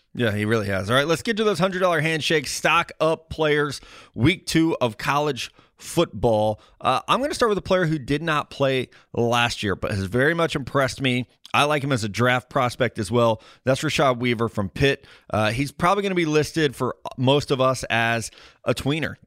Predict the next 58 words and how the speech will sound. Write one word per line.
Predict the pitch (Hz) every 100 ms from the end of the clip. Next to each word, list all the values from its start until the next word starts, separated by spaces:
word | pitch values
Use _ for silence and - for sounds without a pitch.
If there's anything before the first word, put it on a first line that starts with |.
| _ -
Is | 156 143
he | 175
a |
D | 151 160 160
end? | 160 156 -
Is | 139 143
he | 160
a | 143
D | 151 135
tackle? | 135 131 131
He's | 123 -
six | 180 -
five, | - 151 139 123
two | 151 131
seventy. | 151 147 113 98
So | -
it's | 120 117
like, | 101
man, | 143 135 107
man, | 147 104 - - _ _ _ 113
I | 151
don't | 165
know | 147
if |
I | 139
know | 135
what | 135 127
this | 120
guy | 120 104
is, | 101 139 165 113 101 - - _ -
but, | 117 139 127 _ _ -
a-, | 143 151
and | 156
he's | 156
also | 160 165 180
a |
player | 131 156 139
that, | 127 117 -
um, | 113 110 95 92 _ 247 _ - -
missed | 117 123 156 -
some | 143
games | 120 131 127
because | 123 135 127
of | 110 -
covid, | - 147 160 117 98 -
uh, | 101 95 95
contact | - 120 123 131 117 -
tracing, | 113 107 110 98
or, | 92 -
or | 101 - - -
they're | 131
not | 139 117
saying, | 131 117 104
right, | 107
if | 104
he's, | 107 95 - -
if | 101
he's | 98 95